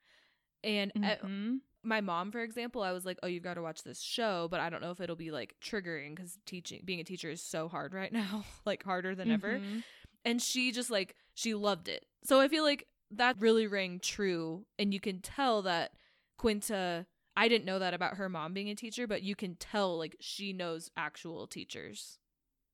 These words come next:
Speaker 2: Mm-hmm. I think from what the article I read, like, she was visiting her mom while her mom was at, like, an open house f-,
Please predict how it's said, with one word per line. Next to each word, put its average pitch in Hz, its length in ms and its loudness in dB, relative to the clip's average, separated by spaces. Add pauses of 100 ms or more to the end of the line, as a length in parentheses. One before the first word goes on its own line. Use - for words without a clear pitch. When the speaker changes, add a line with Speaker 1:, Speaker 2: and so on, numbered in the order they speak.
(180)
Speaker 2:
Mm-hmm. 208 440 -2 (360)
I 262 80 4
think - 380 -6 (320)
from 277 240 2
what 247 160 4 (100)
the 226 100 2
article 233 420 2
I 220 100 6
read, 202 480 2 (800)
like, 226 160 4
she 240 340 2
was 247 220 2
visiting 262 460 2
her 320 140 0
mom 233 460 4
while 202 160 2
her 208 140 -2
mom 202 260 0
was 202 160 -2
at, 196 340 -4
like, 196 200 -4
an 185 120 -6
open 202 280 -2
house 202 720 0
f-, - 100 -18